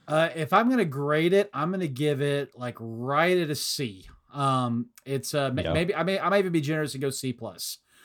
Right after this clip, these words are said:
Speaker 1: There, there's a couple of matches on here that I'm never gonna forget. They were, they were well done and they were very memorable. The bi-, the biggest thing for me is,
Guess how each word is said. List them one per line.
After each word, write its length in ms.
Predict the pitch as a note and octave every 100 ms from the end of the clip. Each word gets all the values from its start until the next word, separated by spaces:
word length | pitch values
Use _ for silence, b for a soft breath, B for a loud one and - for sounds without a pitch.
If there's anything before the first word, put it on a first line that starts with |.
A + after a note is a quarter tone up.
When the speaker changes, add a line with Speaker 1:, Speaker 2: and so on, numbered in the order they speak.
| b b
Speaker 1:
There, 200 | D#3+ F#3+
there's 240 | F#3 B3
a 60 | C#4+
couple 420 | - G#3 A3+ G#3
of 80 | D#3
matches 460 | C#3 D3 D#3 D3+ B2
on 200 | B2 A#2
here 280 | B2 A#2 A#2
that 300 | A#2+ A#2 A2+
I'm 180 | D3+ D3+
never 220 | D3 C3
gonna 180 | B2 A#2
forget. 460 | G2+ G2 A2+ F#2
They 100 | A#2+
were, 160 | D3 A#2+ -
they 120 | C3
were 140 | D#3 D3+
well 280 | A#2 C3+ D3
done 460 | C3 C#3 D3+ D3
and 200 | A#2+ A#2 b b b b
they 80 | C3+
were 80 | C3+
very 180 | C#3 C#3
memorable. 420 | B2+ C3+ C#3 D#3
The 80 | D3+
bi-, 460 | E3 E3+ D#3 C#3+ D3
the 100 | D#3
biggest 340 | B3+ A#3+ -
thing 240 | E3 D3 B2+
for 100 | B2
me 300 | C3+ C#3+ C3+
is, 340 | C3 A#2